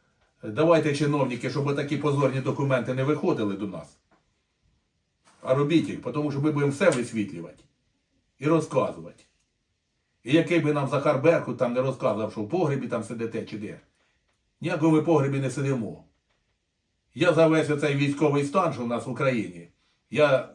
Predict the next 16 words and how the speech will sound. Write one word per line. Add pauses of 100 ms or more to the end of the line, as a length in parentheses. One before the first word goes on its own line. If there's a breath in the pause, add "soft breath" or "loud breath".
жодного
разу
в
бомбосховище
не
ховався. (3000)
Так
що
будьте
здорові (960)
і (520)
не
позорте
нас (760)
отакими
документами.